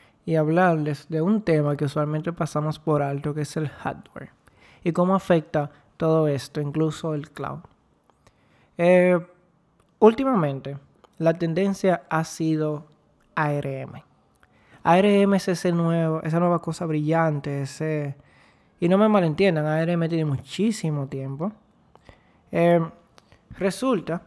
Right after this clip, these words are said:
que, como ustedes se habrán dado cuenta por capítulos anteriores y otros podcasts que tenemos en la comunidad de A W S, que Amazon está invirtiendo fuertemente en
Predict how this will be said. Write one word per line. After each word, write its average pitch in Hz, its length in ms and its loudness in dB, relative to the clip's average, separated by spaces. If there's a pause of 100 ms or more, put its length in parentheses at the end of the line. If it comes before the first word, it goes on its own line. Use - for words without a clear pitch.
(200)
que, 165 280 0
como 156 180 -4
ustedes 156 280 -4
se 185 60 0
habrán 170 440 0
dado 170 380 2
cuenta 165 520 0 (140)
por 160 120 -6
capítulos 156 460 0
anteriores 165 760 2
y 151 120 -2
otros 160 300 -4
podcasts 190 480 -2
que 156 160 -8
tenemos 156 400 -4 (760)
en 165 100 -2
la 165 100 2
comunidad 160 340 0
de 160 60 2
A 160 60 2
W 180 380 4
S, - 160 -4 (580)
que 170 420 2 (1500)
Amazon 165 460 0
está 160 200 0
invirtiendo 160 500 0
fuertemente 170 840 2 (600)
en 156 360 -2